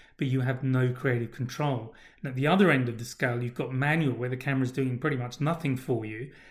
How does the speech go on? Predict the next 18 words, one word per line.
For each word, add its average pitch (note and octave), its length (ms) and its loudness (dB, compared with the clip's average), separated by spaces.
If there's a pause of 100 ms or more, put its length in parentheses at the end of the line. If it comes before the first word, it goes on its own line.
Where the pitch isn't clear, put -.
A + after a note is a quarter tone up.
(140)
although C3 200 2
most C#3 320 4
cameras B2+ 360 2
will B2 100 0
recommend C3 600 2
settings. A2+ 400 -8
They'll B2 160 -4
tell C3 220 -6
you A#2+ 80 -2
whether B2 200 0
or A#2 60 -4
not A#2 180 -6
you've A#2+ 140 -10
got B2+ 140 -4
a A#2 40 -4
good A2+ 200 -4
exposure. B2+ 680 -4 (1040)
And C#3 520 2